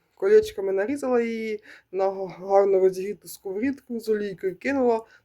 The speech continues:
Та цибульки багато, сольки, перчику. І дуже-дуже смачно. Я коли перший раз собі жарила, я піджарила лише пару речинок, щоб попробувати, як воно. То реально смачно. Смакота неймовірна.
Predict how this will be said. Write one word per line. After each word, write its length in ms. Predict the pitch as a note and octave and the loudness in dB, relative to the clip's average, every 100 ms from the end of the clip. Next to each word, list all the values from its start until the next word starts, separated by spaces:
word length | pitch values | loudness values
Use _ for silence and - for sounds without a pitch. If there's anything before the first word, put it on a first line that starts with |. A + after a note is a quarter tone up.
| _ | _
Та 140 | G3 | -6
цибульки 520 | G3 G3+ A3+ C4+ B3+ | -6 -6 -2 -2 -2
багато, 580 | G3+ G#3 G#3+ G3+ G3+ F#3+ - | -2 0 2 2 -2 -12 -16
сольки, 460 | - A#3+ B3 A3+ G#3+ | -2 2 2 0 -4
перчику. 680 | G#3 A3 A3+ - - G3 F3 _ _ _ _ _ _ _ _ | 2 2 0 -8 -16 -14 -14 _ _ _ _ _ _ _ _
І 80 | G3 | -16
дуже-дуже 540 | F3+ G#3 G3 G3 G#3 | -4 4 4 4 -2
смачно. 600 | G3 F3 D#3 D#3 D#3 D#3 D#3 _ _ _ _ | -2 0 0 -2 -8 -8 -10 _ _ _ _
Я 80 | F#3+ | -8
коли 200 | F#3+ G#3 | 0 2
перший 340 | G#3 G3+ G#3 | 2 0 0
раз 160 | G3 F#3+ | 0 0
собі 200 | F#3+ F#3 | -6 -4
жарила, 320 | G3+ B3+ A3+ | 0 2 4
я 60 | F#3 | 2
піджарила 420 | F#3 F3+ G3 F#3 | 0 -2 2 2
лише 200 | F3+ G3 | 0 -4
пару 280 | F3+ F#3+ F#3 | -2 2 2
речинок, 440 | F#3 F3+ C#4 A#3+ | 0 -4 -4 -4
щоб 140 | - F3+ | -4 -14
попробувати, 540 | F#3+ G3 F3 F3 F3 F3 | -8 -6 0 0 0 -2
як 180 | E3 D#3+ | -2 -2
воно. 260 | D#3+ D#3 D#3 _ _ _ _ - _ _ | -4 -4 -6 _ _ _ _ -20 _ _
То 160 | - G3 | -10 0
реально 400 | F#3+ F#3 E3 D#3+ | 4 4 4 0
смачно. 600 | D#3+ E3 D3+ - C#3+ D#3 - _ _ | -4 -6 -8 -8 -12 -12 -14 _ _
Смакота 400 | F3+ E3+ F#3 G#3+ | -14 -10 -6 -2
неймовірна. 720 | G#3 F#3+ F#3 F3+ D#3+ C#3+ C#3+ | 0 2 2 0 0 -2 -6